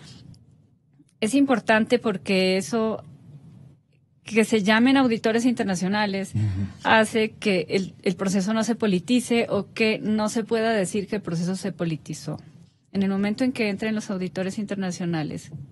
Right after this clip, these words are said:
Speaker 1: que no son actores políticos de, de Ecuador, y digan qué fue lo que pasó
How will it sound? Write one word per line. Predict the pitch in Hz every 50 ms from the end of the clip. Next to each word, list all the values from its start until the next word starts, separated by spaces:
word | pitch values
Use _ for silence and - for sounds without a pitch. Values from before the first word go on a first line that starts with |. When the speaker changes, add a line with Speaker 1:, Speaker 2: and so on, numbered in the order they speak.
| - -
Speaker 1:
que | - 214 208
no | 208 202 196 202
son | 226 - 262 247
actores | 247 240 - 233 220 214 233 -
políticos | - 214 208 208 208 - 220 - 214 208
de, | 208 190
de | 208 - - - - - - - 208 170 165 165
Ecuador, | 170 - 165 160 160 165 170 - - - - - - - - - - -
y | - - 233 214
digan | 233 247 233 262 269 269
qué | - 269 240
fue | 254 240 233
lo | 240 247
que | - 262
pasó | - 190 185 180 - 190 190 190